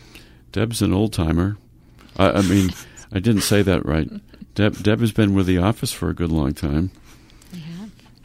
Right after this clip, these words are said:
Speaker 1: Deb
Speaker 2: Yeah.
Speaker 1: runs our marketing department, and, um, we've got lots of good ideas.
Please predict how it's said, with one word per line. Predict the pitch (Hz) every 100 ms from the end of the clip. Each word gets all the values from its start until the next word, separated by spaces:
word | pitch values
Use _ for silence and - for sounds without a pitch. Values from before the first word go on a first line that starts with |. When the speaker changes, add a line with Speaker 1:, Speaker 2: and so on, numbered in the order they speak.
| -
Speaker 1:
Deb | 101 104 92
Speaker 2:
Yeah. | 98
Speaker 1:
runs | 101 95
our | 90 85
marketing | 82 87 117 110 113
department, | 104 104 110 110 - - - - - - - - - - - -
and, | 95 92 87 87 87 -
um, | 85 78 78 -
we've | 98 -
got | 87
lots | 95 101 -
of | 104
good | 107
ideas. | 101 95 101 98 -